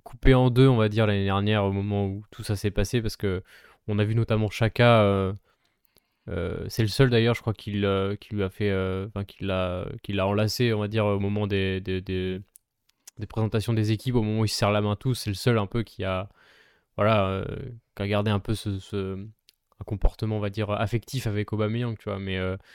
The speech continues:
mais c'est vrai qu'on sentait que le vestiaire était peut-être, peut-être un peu divisé, et que là, euh, le vestiaire, il est, <laughs> il est uni, quoi, et c'est une personne, et le, les voir tous,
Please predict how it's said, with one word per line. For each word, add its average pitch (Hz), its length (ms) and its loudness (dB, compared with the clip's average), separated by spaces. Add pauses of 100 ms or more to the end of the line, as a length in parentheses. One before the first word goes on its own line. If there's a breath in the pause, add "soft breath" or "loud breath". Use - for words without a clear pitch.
(400 loud breath)
mais 104 80 -2
c'est - 120 2
vrai 139 60 6
qu'on 131 140 0
sentait 123 300 0
que - 80 -4
le 113 60 4
vestiaire 107 280 0
était 107 160 -6
peut-être, 107 200 -4
peut-être 110 180 -4
un 107 80 -2
peu 107 140 -4
divisé, 113 600 2
et - 80 -6
que - 100 -6
là, 123 140 6
euh, 98 200 0 (260)
le 98 60 -4
vestiaire, 101 360 0
il 101 140 -2
est, - 180 -6
<laughs> - 880 -4
il 101 140 -4
est 101 100 -2
uni, 143 320 2
quoi, 113 200 -4
et 104 100 -4
c'est - 180 -12
une 117 220 -4
personne, 123 440 2
et 98 120 0
le, 101 100 -4
les 107 160 0
voir 110 240 -4
tous, - 400 -10